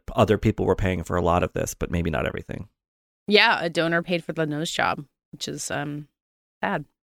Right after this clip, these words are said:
Speaker 2: to think about. Um, so there's another brief appearance from another Clinton accuser in this episode, which is Juanita Broaddrick, who we've seen previously with, uh, Miranda Lambert's parents at her door. Don't forget that.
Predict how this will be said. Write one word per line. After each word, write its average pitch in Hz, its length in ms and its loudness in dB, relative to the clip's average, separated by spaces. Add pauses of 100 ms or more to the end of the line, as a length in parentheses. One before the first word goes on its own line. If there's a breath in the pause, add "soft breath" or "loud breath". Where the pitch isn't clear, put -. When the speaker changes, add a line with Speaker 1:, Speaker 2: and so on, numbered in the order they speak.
(140)
Speaker 2:
to 180 100 -2
think 175 160 -4
about. 160 260 0 (800 soft breath)
Um, 214 300 6 (120)
so 247 360 8
there's 220 260 8
another 247 300 8
brief 269 180 8
appearance 196 400 2
from 190 160 0
another 175 440 6
Clinton - 280 -4
accuser 160 500 -2
in 170 120 0
this 247 160 4
episode, 233 360 2
which 196 160 2
is 175 140 0
Juanita 147 280 0
Broaddrick, 156 560 6
who 151 180 -4
we've 147 180 -4
seen 151 220 -4
previously 202 640 6
with, 180 180 4
uh, 151 120 4
Miranda 170 320 6
Lambert's 339 320 8
parents 359 380 6
at 185 100 -2
her 202 120 4
door. 247 320 2
Don't - 180 -10
forget - 240 -8
that. 170 340 4